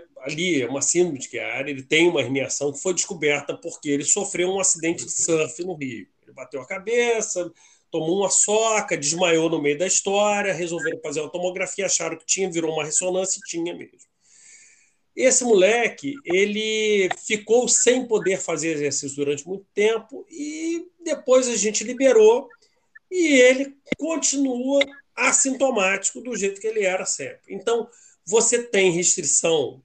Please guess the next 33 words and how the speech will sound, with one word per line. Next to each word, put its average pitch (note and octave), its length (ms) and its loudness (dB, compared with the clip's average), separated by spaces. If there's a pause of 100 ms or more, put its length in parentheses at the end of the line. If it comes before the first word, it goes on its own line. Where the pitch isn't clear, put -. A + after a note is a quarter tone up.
(140)
para, D3+ 800 -2
é, B2 440 -6
é, A#2+ 80 -8
vamos C3+ 220 -4
dizer B2+ 100 -4
assim, C3 200 -2
mecânica, C#3 800 0 (300)
ou B2 80 -8
restrições G3 420 2
para - 100 -6
os - 100 -4
pacientes C#3+ 440 -2
que C3+ 100 -12
têm, C3 440 0 (120)
é, A#2 220 -10 (200)
é, A2 380 -10
síndrome C3 380 -2
de G#2+ 100 -10
Chiari, C#3 220 -4
vamos G#3 200 -8
falar D#3 180 -6
em C#3 60 -4
síndrome C#3 240 -8
mais A#2+ 160 -12
fácil, - 360 -20 (460)
síndrome E3 260 0
de - 60 -6
Chiari, F3+ 280 0 (200)
para A#3+ 140 4
aqueles, G3 400 0
basicamente, E3 640 -2
que F3+ 100 -10
são - 320 -2